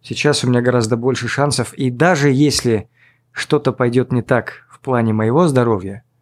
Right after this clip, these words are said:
этот проект может оказаться очень хорошим инструментом в руках профессиональных онкологов, который может дать очень много нашей российской онкологии, поверьте.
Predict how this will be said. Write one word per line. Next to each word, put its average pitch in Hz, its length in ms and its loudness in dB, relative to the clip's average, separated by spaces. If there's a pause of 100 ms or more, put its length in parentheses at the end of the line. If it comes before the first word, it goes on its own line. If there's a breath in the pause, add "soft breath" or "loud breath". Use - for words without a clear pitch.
(520)
этот - 360 -4
проект 127 400 0
может 123 300 2
оказаться 120 460 0
очень 117 200 -2
хорошим 123 420 0
инструментом 120 640 0 (480 soft breath)
в 117 100 -2
руках 120 380 0
профессиональных 117 680 0
онкологов, 117 600 0 (380 soft breath)
который 123 360 -2
может 117 400 0
дать - 380 -2 (420)
очень 165 340 2
много 143 320 4
нашей 113 360 0
российской 117 420 -4
онкологии, 107 460 -4
поверьте. 101 500 -8